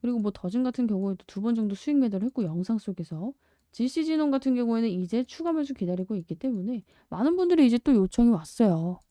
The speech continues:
"아, 지난번에 탈출 잘했는데 어떻게 이거 또 물렸습니다. 이것도 타점 좀 유료로라도 돈을 받고라도 좀 해주시면 안 되나요?" 또 아쉽게도 유료방 안 하고 있어요. 대신에 유료보다도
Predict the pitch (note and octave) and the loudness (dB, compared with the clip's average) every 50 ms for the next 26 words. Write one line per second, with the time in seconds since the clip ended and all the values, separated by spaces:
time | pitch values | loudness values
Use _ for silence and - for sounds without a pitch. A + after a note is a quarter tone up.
0 | _ _ - F#3 - - B3+ C4+ C4+ B3+ B3+ B3+ B3 - - F4 E4+ - F4 D#4+ | _ _ -8 -6 0 4 4 6 6 6 4 4 0 0 -2 -6 -6 -4 -4 -4
1 | - G3+ F#3 G3 A#3 B3+ C4+ C4 A#3 A#3 G3 E3+ F3+ F#3+ - - - - A3+ G#3 | -2 -2 -2 0 2 2 2 2 0 0 -2 -2 -4 -6 -8 -8 -4 -2 -2 0
2 | G#3+ A3+ - - E4 F#4 F#4 B3+ G3 F#3+ G#3+ G#3 - A3+ A3 G#3+ G3+ F#3 E3 D#3+ | 0 -2 -2 -2 0 4 6 6 8 8 6 4 4 4 6 6 6 4 2 -2
3 | E3 E3 D#3+ _ _ _ _ - B3+ C4+ D#4 D4+ - - A#3+ A#3 B3 B3+ G#3+ - | -4 -4 -6 _ _ _ _ 2 4 4 4 4 2 4 4 6 8 6 6 4
4 | _ _ _ _ - - G4 - _ _ - E4+ E4+ E4 D#4 - D#4+ D4 A#3+ G3 | _ _ _ _ -6 -6 -6 -6 _ _ 0 2 2 2 2 2 2 2 2 2
5 | G#3 B3 C#4 F4+ F4+ E4 E4 D#4 D4+ C#4+ C4 A3+ G#3 F#3+ G#3 A3 G3 F3 - - | 2 4 6 6 6 6 6 6 6 6 6 6 4 4 4 4 2 2 0 2
6 | - C#4 D#4+ E4+ D4 - - E3+ - - - E4+ F4 E4+ D4 D4 C#4 C4+ C4+ B3+ | 6 6 8 8 6 4 2 0 0 2 6 6 8 8 6 6 4 4 4 4
7 | C4 E4 - F4 D#4+ - D4+ C#4+ G3+ - E3 F3+ F3+ G#3 G#3 F#3 E3 E3+ F#3 A#3+ | 4 4 0 0 0 2 2 2 2 0 0 2 4 4 4 2 0 -2 -4 -6
8 | - _ _ _ _ _ _ - - F3+ F3 F3+ - B3+ A#3+ - - G3+ F3 B3 | -8 _ _ _ _ _ _ -8 -8 -8 -8 -10 -10 -12 -10 -6 -6 -6 -4 -4
9 | C4 G#3 _ _ _ _ - A#3+ C4 D4 D#4 C#4+ D#4 C#4 G3+ F#3 A3 C4 C#4+ D4 | -8 -8 _ _ _ _ 2 4 6 6 8 8 8 8 6 6 6 8 8 8
10 | C#4+ D4 D4 C#4 B3+ - - - C4+ B3+ A#3 G#3+ G3 F#3 F#3+ G3+ G#3+ G#3 F3+ E3+ | 6 6 4 2 2 2 2 4 4 6 6 6 6 4 4 4 4 4 2 0
11 | _ _ _ _ - - A#3 A#3 B3+ C4 B3+ A#3+ G#3 G#3 A3+ C#4 C#4+ C4 C4 B3+ | _ _ _ _ -2 0 2 4 4 4 4 4 4 4 2 2 2 2 2 2
12 | B3 A#3 A3 B3+ C#4 D#4 E4 | 2 2 2 0 0 -2 -2